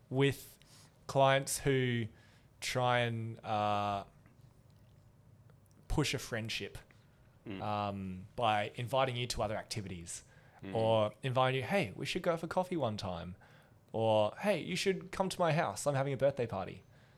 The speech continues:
Speaker 1: Um, or if they're a younger client and, uh, maybe with a disability. I know we've had, <laughs> um,
Speaker 2: Mm.
Speaker 1: practitioners invited to birthday parties before. <laughs>
Speaker 2: Mm.
Speaker 1: And managing that. Obviously, you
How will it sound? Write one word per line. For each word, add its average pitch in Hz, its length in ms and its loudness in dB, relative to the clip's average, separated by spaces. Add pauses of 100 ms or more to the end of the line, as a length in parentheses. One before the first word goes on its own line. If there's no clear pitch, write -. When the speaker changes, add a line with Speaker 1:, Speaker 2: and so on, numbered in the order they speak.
(120)
Speaker 1:
Um, 110 540 2
or 123 280 6
if 127 200 -6
they're 117 280 2
a 107 220 -2
younger 131 300 0
client 95 360 -4 (520)
and, 104 560 -4 (320)
uh, 98 240 -2 (160)
maybe 110 240 -2
with 107 120 -6
a 110 40 -6
disability. 104 600 -6 (380)
I 110 80 2
know 117 220 2
we've 117 180 0
had, 101 320 2 (180)
<laughs> - 640 -4
um, 113 560 0
Speaker 2:
Mm. - 40 -14
Speaker 1:
practitioners 120 560 2
invited 110 440 2
to 110 40 -2
birthday 107 360 -2
parties 101 340 -4
before. 98 400 -6 (500)
<laughs> 120 100 4 (640)
Speaker 2:
Mm. 92 220 -6 (220)
Speaker 1:
And 117 320 0 (460)
managing 123 500 2
that. 92 320 0 (260)
Obviously, 123 480 2
you 98 280 -6